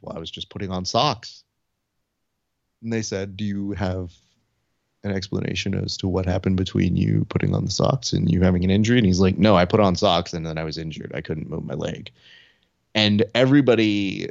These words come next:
sent me, uh, doctor's notes or, or things like, "Oh, explanations for what was going on." And I go, "No, no, no, I'm old.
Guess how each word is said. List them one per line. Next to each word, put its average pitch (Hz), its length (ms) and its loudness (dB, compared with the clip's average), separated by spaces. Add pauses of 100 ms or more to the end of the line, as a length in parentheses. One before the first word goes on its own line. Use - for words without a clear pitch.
sent - 340 -4
me, 92 500 -4 (680)
uh, 62 260 -12
doctor's 98 580 -2
notes 90 680 -6
or, 80 220 -8
or 82 180 -6
things 107 800 0
like, 82 480 -6
"Oh, 110 280 0
explanations 98 840 -4
for 101 140 -4
what 98 220 0
was 95 160 -4
going 98 260 0
on." 95 220 0
And 92 120 0
I 95 80 0
go, 87 240 2
"No, 120 120 4
no, 190 100 4
no, 175 300 2
I'm 139 220 0
old. 104 400 2